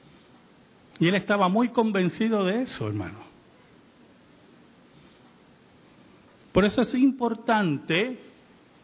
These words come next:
que entendamos que hay milagros en la Escritura que no tienen repetición, hermano. No tienen repetición,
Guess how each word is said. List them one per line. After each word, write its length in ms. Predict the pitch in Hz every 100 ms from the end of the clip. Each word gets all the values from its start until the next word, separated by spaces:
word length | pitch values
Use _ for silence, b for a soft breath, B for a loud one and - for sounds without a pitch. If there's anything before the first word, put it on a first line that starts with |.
| - - - - -
que 100 | 196
entendamos 760 | 208 220 208 170 143 151 160 -
que 100 | 170
hay 80 |
milagros 920 | 233 247 208 190 135 147 170 - - -
en 140 | 190
la 40 | 208
Escritura 680 | 208 190 185 185 143 151 - B B B -
que 140 | 151
no 140 | 160 202
tienen 280 | 196 220 202
repetición, 720 | 202 202 196 - - 277 190
hermano. 460 | 113 101 95 101 - - - - - - - - - - - - - - - - _ _ - - - _ -
No 180 | 175 226
tienen 300 | 220 254 247
repetición, 920 | 233 233 226 226 - 311 302 117 110